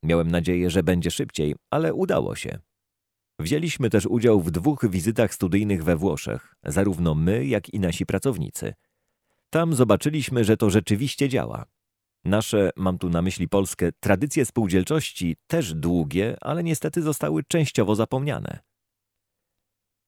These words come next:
Zapał gminy Aleksandrów, chociaż ogromny, mógł nie wystarczyć, bo spółdzielnia potrzebuje przynajmniej dwóch członków założycieli. Kto i dlaczego zdecydował się na współpracę? Poszukiwania nie były proste.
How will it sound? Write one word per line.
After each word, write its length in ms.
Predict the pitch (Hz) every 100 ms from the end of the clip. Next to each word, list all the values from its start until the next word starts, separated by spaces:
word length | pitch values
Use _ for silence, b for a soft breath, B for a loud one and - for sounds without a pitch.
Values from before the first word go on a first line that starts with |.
| _ _ _ -
Zapał 400 | 82 165 196 135
gminy 340 | 101 143 151
Aleksandrów, 600 | 120 104 - 143 131 104
chociaż 280 | - 107 92
ogromny, 500 | 87 104 147 98 92
mógł 360 | 120 143 135 135
nie 140 | 127
wystarczyć, 720 | 117 - 165 - - 64 - -
bo 340 | 80 73 87
spółdzielnia 520 | 87 98 90 123 156 143
potrzebuje 500 | 110 - 107 135 117
przynajmniej 580 | 120 113 110 107 98
dwóch 280 | 80 139 170
członków 480 | - 107 80 98 85
założycieli. 720 | 90 104 127 131 - - - - _ _ _ _
Kto 380 | - - 190 180
i 160 | 151 127
dlaczego 560 | 123 120 170 101 78
zdecydował 540 | 80 117 156 110 87 -
się 120 | 104
na 80 | 98
współpracę? 680 | - 143 - - - - - _ _ _ _ _ _ _ _ _ _ _ _ -
Poszukiwania 600 | 104 123 151 165 156 135
nie 160 | 131
były 240 | 92 62 -
proste. 440 | - - -